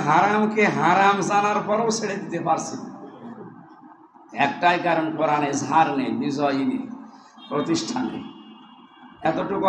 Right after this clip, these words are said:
আল্লাহর নবী শেষ করেননি। আদখালাহুল্লাহুল জান্নাহ, আল্লাহ পাক তাকে জান্নাতে দিয়েই দিয়েছে। তাকে জান্নাতে দেবে না, তাকে জান্নাতে দিয়ে দিয়েছে। এ কথা বললেন কেন? নবীজির কথা কি আমাদের এই যে দুই ঘন্টা আড়াই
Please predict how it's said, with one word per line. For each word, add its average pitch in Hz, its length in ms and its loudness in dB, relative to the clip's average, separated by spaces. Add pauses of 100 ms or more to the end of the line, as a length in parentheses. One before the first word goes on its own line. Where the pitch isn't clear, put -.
আল্লাহর 170 340 4
নবী 151 160 0 (100)
শেষ 156 140 -2 (120)
করেননি। 135 340 2 (140)
আদখালাহুল্লাহুল 165 1080 2 (120)
জান্নাহ, 165 420 4 (120)
আল্লাহ 160 300 4 (120)
পাক 180 180 6 (140)
তাকে 175 200 0 (140)
জান্নাতে 165 460 2 (160)
দিয়েই 185 300 2
দিয়েছে। 139 320 -6 (800)
তাকে 151 260 -6
জান্নাতে 208 420 2 (140)
দেবে 190 280 4
না, 170 60 4 (100)
তাকে 180 240 0
জান্নাতে 190 400 0
দিয়ে 196 220 0
দিয়েছে। 147 280 -8 (680)
এ 170 120 0
কথা 175 160 2 (100)
বললেন 175 320 0
কেন? 165 120 0 (1200)
নবীজির 165 460 0 (120)
কথা 175 240 2 (120)
কি 185 140 0 (960)
আমাদের 170 520 4
এই 175 100 0
যে 180 60 0 (100)
দুই 170 200 2
ঘন্টা 196 260 2 (100)
আড়াই 180 200 6